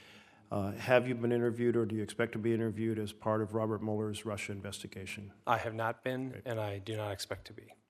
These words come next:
Speaker 1: So, uh, the M C C is a partner to more conventional, uh, U S aid and development. What do you see as kind of the valuable, what's, what's,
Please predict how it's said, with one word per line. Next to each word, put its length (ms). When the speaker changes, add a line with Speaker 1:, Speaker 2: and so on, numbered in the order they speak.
Speaker 1:
So, 480
uh, 60
the 420
M 180
C 220
C 540
is 240
a 100
partner 640
to 120
more 220
conventional, 920
uh, 200
U 300
S 340
aid 440
and 180
development. 580
What 140
do 40
you 120
see 360
as 240
kind 240
of 80
the 60
valuable, 1000
what's, 340
what's, 300